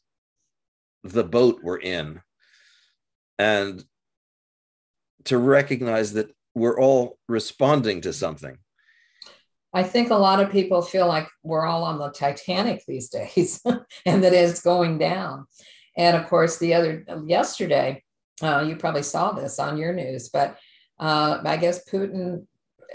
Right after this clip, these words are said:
Speaker 2: minced
Speaker 1: Right.
Speaker 2: no words when he was talking about a nuclear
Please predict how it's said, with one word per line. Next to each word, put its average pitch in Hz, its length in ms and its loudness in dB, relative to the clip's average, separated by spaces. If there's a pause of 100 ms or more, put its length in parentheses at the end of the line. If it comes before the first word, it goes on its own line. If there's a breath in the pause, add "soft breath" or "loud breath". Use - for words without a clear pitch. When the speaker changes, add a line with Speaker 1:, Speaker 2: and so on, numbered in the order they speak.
(140)
Speaker 2:
minced 175 520 -2
Speaker 1:
Right. 147 220 -8
Speaker 2:
no 180 180 -6
words 185 500 -2
when 165 140 0
he 160 140 0
was 160 160 -4
talking 160 480 -2
about 151 460 0 (340 loud breath)
a 165 120 0
nuclear 180 840 2